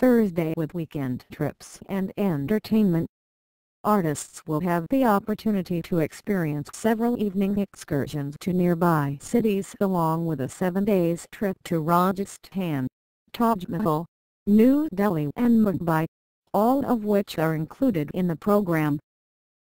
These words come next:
Within this program we also cover cultural studies, communications, studio visits, as well as interaction with established Indian artists.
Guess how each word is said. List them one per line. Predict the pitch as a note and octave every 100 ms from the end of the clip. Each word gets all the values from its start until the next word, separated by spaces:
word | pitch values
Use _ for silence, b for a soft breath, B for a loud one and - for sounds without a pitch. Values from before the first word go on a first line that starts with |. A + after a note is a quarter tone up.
| _
Within | G3 F#3+ A#3+ C#4+
this | C4 -
program | - A#3+ A3 F3+ E3 D#3+
we | G3+ G3
also | F#3+ A3 - A#3
cover | - F3 D3+ D#3
cultural | - - F#3+ - G3 F#3+ F#3+
studies, | - F3+ F3+ G#3 - _ _ _ -
communications, | F3+ F#3 F#3 F#3 - G#3+ - G3+ F#3+ - _ _ _
studio | - - F#3+ F3+ F3 E3+
visits, | F#3 F#3+ D3 - - - _ _ _ _
as | G3+ F#3+ F#3
well | G3+ A3+ B3+ F#3+
as | C#3
interaction | D#3 G#3 G3+ F3+ - E3 D3+
with | D#3 D3
established | C#3 - F#3+ G3 A3+ -
Indian | G#3+ G#3 G#3+ G#3+ G#3+
artists. | G#3 F#3+ D3+ - -